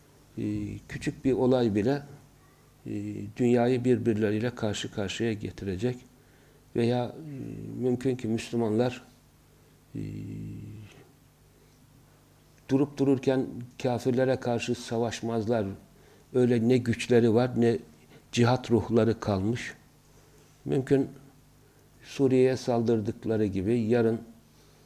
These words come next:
başka başka ülkeye de saldıracaklar.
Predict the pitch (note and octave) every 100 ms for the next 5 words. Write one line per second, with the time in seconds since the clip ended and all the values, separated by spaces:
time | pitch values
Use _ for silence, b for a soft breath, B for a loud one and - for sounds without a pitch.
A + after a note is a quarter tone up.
0 | _ C#3 B2 C#3+ B2 A2+ - B2 A2+ A2+
1 | - A#2 G#2+ G2 - A2+ G2+ G2 F#2+ F2+
2 | G2 - A2 B2 -